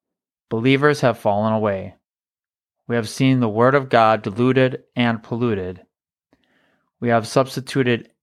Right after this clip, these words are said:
activism, social and political, in place of prayer. We do not know how to fight the spiritual battle, which is the source where all social and political problems start. For we do not wrestle against flesh and blood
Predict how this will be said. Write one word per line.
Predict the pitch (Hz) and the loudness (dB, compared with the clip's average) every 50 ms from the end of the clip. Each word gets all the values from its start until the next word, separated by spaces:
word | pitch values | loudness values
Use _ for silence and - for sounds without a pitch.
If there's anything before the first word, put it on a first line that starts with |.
| _ - | _ 0
activism, | 131 131 127 - 143 135 139 147 143 147 156 151 151 156 165 - _ _ _ _ _ _ _ _ _ _ | 0 0 2 0 -2 0 2 2 2 2 0 0 0 -2 -8 -12 _ _ _ _ _ _ _ _ _ _
social | _ - - - 143 131 123 - - 131 127 127 127 123 - - _ | _ -16 0 2 2 2 2 0 0 2 2 2 2 0 -4 -6 _
and | 127 127 131 131 | 0 0 0 0
political, | 135 - 139 135 127 117 110 - 107 98 95 95 101 104 - _ _ _ _ _ _ _ _ _ _ _ | 0 -2 0 0 0 0 -2 -4 -8 -8 -6 -8 -10 -12 -14 _ _ _ _ _ _ _ _ _ _ _
in | 135 - | -8 -8
place | - - - 127 123 123 120 - - | -6 -2 2 2 4 2 2 -2 -6
of | - - 113 - _ _ _ | -10 -12 -14 -14 _ _ _
prayer. | - 131 123 117 113 107 101 92 87 - _ _ _ _ _ _ _ _ _ _ _ _ _ _ _ _ _ _ | -2 0 2 2 2 0 -2 -4 -8 -12 _ _ _ _ _ _ _ _ _ _ _ _ _ _ _ _ _ _
We | 139 127 | -6 -2
do | 120 127 | 0 2
not | 117 127 127 135 - - | 2 4 2 2 2 2
know | 143 139 135 | 2 0 2
how | 123 135 131 | 2 2 0
to | 127 123 | 0 0
fight | - - 131 120 117 - | 0 0 0 0 0 -4
the | 110 | -8
spiritual | - - - 120 113 110 110 - 113 | -10 -8 -6 -4 -4 -2 -2 -4 -2
battle, | 107 120 117 110 110 107 101 95 92 - _ _ _ _ _ _ _ _ _ _ _ _ _ | 0 2 2 4 2 0 -2 -4 -8 -12 _ _ _ _ _ _ _ _ _ _ _ _ _
which | _ 123 113 113 | _ -8 -6 -6
is | 120 | -4
the | 110 120 113 | -4 -4 -6
source | - - - 147 135 127 120 110 - - | -6 -2 2 4 4 4 2 2 -2 -6
where | 117 110 - | -6 -6 -4
all | - 120 127 123 127 131 131 | 0 2 4 4 4 4 2
social | 131 - - 127 120 - - 127 120 117 - | 0 0 0 0 0 0 -2 -2 -2 -2 -2
and | 131 131 131 127 | 0 0 0 0
political | - - 127 131 127 120 - 113 | 0 -2 -2 -2 -2 -2 -4 -8
problems | - - 127 120 117 110 101 98 95 98 - | -6 -2 0 2 2 0 0 -4 -8 -10 -10
start. | - - - 135 120 104 95 - - - _ _ _ _ _ _ _ _ _ _ _ _ _ _ _ _ _ _ _ _ _ | -8 0 2 2 2 2 0 -6 -14 -20 _ _ _ _ _ _ _ _ _ _ _ _ _ _ _ _ _ _ _ _ _
For | - 123 | -8 -6
we | 107 113 107 | -4 -4 -4
do | - 127 131 | -2 0 2
not | 139 143 151 - - | 2 2 2 2 4
wrestle | 139 135 127 131 - 135 123 | 2 2 2 2 0 0 0
against | 120 110 113 110 107 104 - - | 0 0 -2 -4 -4 -4 -6 -10
flesh | - 110 107 101 - 139 | -6 -6 -4 -4 -2 -2
and | 131 127 | -2 0
blood | 120 110 104 98 95 95 101 | 2 2 2 2 0 -2 -6